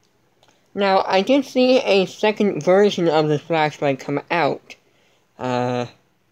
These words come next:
and I really do like the second version of the flashlight. So, here is what moon mo-, uh, moonlight, uh, yeah,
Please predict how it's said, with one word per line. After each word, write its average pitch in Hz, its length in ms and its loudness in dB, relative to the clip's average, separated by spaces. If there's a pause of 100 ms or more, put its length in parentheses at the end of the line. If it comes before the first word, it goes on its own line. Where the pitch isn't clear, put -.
(720)
and 147 100 -4
I 147 40 2
really 185 260 2
do 170 180 0
like 165 180 2
the - 60 -6
second 147 380 -4
version 139 320 -4
of 127 100 -4
the 127 80 -6
flashlight. 131 640 -8
So, 123 240 -6 (320)
here 220 260 0
is 175 220 -2
what 170 220 0
moon 170 420 0
mo-, 156 240 -2
uh, 131 300 -4 (320)
moonlight, 123 400 -8 (120)
uh, 131 300 -6 (1120)
yeah, 127 200 -4